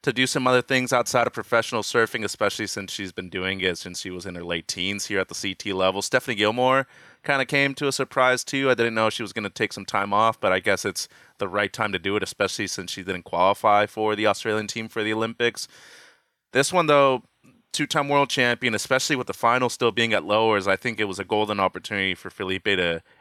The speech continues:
at least try to get a three-peat going. The first person to do it's in Sandy Irons in oh two, oh three, and oh four it would have been.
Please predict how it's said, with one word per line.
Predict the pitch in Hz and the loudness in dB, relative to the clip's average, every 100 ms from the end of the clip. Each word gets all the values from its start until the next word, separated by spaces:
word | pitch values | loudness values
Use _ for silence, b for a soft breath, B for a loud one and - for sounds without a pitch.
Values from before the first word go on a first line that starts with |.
| - | -4
at | 92 | -4
least | 95 - | -4 -2
try | 101 | -2
to | 92 | 0
get | 98 | -2
a | 87 | -2
three-peat | - 113 110 117 107 | -4 -4 -4 -4 -2
going. | 104 104 101 | 2 2 0
The | 90 | -6
first | - 110 - | -4 -4 -4
person | 110 101 - 101 98 b b - | -4 -4 -4 -6 -6 b b -16
to | 101 | -6
do | 104 104 | -2 -2
it's | - | -2
in | 95 | -4
Sandy | - 95 95 92 | -2 0 2 2
Irons | 95 104 101 95 | 2 2 0 -2
in | 90 | -2
oh | 92 90 | -4 -4
two, | - 117 110 | -2 0 2
oh | 101 | 0
three, | - 101 95 | -2 -4 -4
and | 87 | -4
oh | 82 | -8
four | - 110 120 | -4 0 2
it | 120 | 2
would | 113 | 2
have | 117 104 | 0 0
been. | 120 123 | 0 0